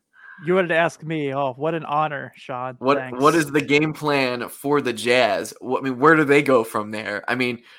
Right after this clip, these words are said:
Speaker 2: obviously they're gonna be, they're gonna be tank-, now, do they have a, they don't, they don't have a draft pick this year, do they?
Speaker 1: Um,
Speaker 2: Do they have a draft pick?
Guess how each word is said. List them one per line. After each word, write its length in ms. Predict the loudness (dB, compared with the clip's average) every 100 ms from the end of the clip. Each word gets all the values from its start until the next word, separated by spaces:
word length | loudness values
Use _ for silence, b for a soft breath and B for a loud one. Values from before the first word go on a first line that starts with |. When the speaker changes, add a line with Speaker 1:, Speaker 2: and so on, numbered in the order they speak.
| B
Speaker 2:
obviously 520 | 6 6 6 0 -2
they're 160 | 0 -2
gonna 180 | -2 -4
be, 400 | -4 -6 -6 -12
they're 180 | -6 -4
gonna 160 | -4 -6
be 160 | -8
tank-, 340 | -6 -6 -6 -2
now, 120 | -2
do 120 | 2
they 100 | 2
have 120 | 0
a, 40 | -2
they 180 | -2
don't, 180 | -2 -2 -6
they 80 | -2
don't 80 |
have 80 | -2
a 60 | 0
draft 220 | -2 -2
pick 140 | -8
this 180 | -10 -12
year, 100 | -10
do 140 | -8 -8
they? 1040 | -10 -16 _ _ _ _ _ _ _ -6
Speaker 1:
Um, 400 | -4 -2 -2 -4
Speaker 2:
Do 60 | -2
they 60 |
have 100 | -2
a 40 | -2
draft 200 | -6 -4
pick? 200 | -10